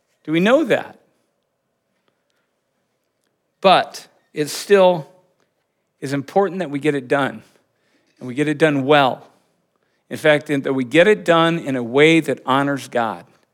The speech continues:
and that honors him for all that he is doing in and among us.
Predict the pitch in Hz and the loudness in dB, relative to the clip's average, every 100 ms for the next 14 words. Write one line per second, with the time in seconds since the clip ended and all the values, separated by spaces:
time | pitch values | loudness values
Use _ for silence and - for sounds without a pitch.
0 | _ _ _ - 127 120 147 165 196 180 | _ _ _ -12 -12 -4 0 0 0 -6
1 | - 165 160 143 143 - 139 175 196 185 | -6 -4 -4 -6 -8 0 4 4 2 -4
2 | 165 160 170 165 131 120 147 151 147 - | -6 -6 -4 -6 -8 -6 -6 -4 -8 -8
3 | 139 139 131 123 _ _ _ _ - 135 | -4 -4 -6 -10 _ _ _ _ -12 -6
4 | 131 131 123 117 - - - | -4 -2 -4 -8 -16 -20 -20